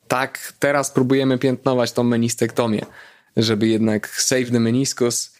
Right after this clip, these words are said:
Myślę, że wszyscy na konferencjach mówimy "save the meniscus", a potem życie weryfikuje to, czy, czy rzeczywiście się da.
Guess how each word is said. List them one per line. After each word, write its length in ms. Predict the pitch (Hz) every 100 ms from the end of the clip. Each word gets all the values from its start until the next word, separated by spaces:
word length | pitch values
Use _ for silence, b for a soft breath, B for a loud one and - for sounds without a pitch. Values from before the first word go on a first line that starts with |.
| _ -
Myślę, 320 | 160 - 175
że 140 | 160
wszyscy 760 | - 214 202 175 151 143 113 -
na 280 | 107 147 143
konferencjach 680 | 147 139 147 147 143 135 135
mówimy 580 | 135 135 131 123 120 120
"save 260 | - 131
the 80 | 131
meniscus", 600 | 123 139 160 - 139 - -
a 180 | 127
potem 640 | 117 139 131 127 120 123 120
życie 320 | 123 113 123
weryfikuje 680 | 120 117 - 113 123 113 104
to, 200 | 104 104
czy, 180 | - 110
czy 100 | 113
rzeczywiście 420 | 110 123 - 120
się 160 | -
da. 260 | 113 107